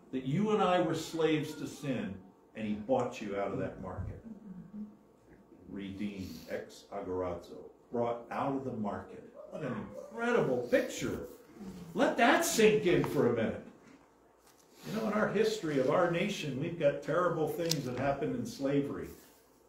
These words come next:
Can you just picture the slaves up there for sale? And someone coming along and saying, "I want that one." And not just buying it for themselves, but buying it to free them.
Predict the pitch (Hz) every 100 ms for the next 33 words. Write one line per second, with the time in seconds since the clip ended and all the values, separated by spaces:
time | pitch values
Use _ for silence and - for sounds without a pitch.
0 | _ _ 127 139 143 147 - 156 - 170
1 | 156 - - 131 135 147 143 139 - 139
2 | 143 - - - 117 143 - - - -
3 | - 95 - 85 - - - _ _ -
4 | - 123 123 131 127 135 127 127 131 135
5 | 120 - 113 117 113 - - - 113 113
6 | 101 - 95 82 82 82 - - _ _
7 | _ _ _ _ _ - 147 220 302 302
8 | 160 147 160 208 240 208 - 165 151 139
9 | - - 208 240 147 - 151 147 139 180
10 | 185 165 - - 139 - - 165 208 -
11 | -